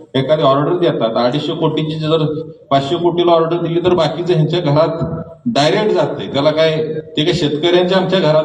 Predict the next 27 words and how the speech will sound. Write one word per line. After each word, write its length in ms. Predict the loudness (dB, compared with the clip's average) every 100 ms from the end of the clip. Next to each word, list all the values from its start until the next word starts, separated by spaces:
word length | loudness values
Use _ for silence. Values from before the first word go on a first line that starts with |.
| 0
येत 180 | -4 0
नाही. 280 | 0 0 -4 -8 _ -8
त्यामुळे 220 | -2 0
आपण 240 | 0 -2 -2
हे 140 | 0
प्रबोधन 580 | 2 0 0 -2 -6 -4
करणं 640 | -4 0 0 0 -2 -6
हे 340 | -10 -10 -6 0
फार 580 | 2 2 0 -2 -8 -4 0
गरजेचं 500 | 2 2 2 2 2
आहे. 420 | -2 -2 -6 -10 -12 -18 _ -6
त्याच 260 | -4 -2 -2
पद्धतीनं 520 | 0 0 0 0 -2
या 220 | -2 -2
ठिकाणी 880 | -2 -2 0 2 2 2 2 0 -4 -12 -14 -8
आता 560 | -2 2 2 0 -2 -8 -12 -6
बऱ्याच 300 | -2 -2 -2
ठिकाणी 360 | -4 -2 0 2
रडलं 320 | 2 2 2
जातंय, 380 | 2 0 0 -2
मी 100 | 0
ऐकतोय 460 | 0 -2 0 2 4
या 100 | 0
दोन 240 | -2 -6
दिवसात. 380 | -6 -4 -2 -2 -6 -10 -18 -6
कोण, 420 | 0 0 0 -4 -8 -14 -16 _ _ _ _
म्हणजे 480 | -16 -4 -2 2 2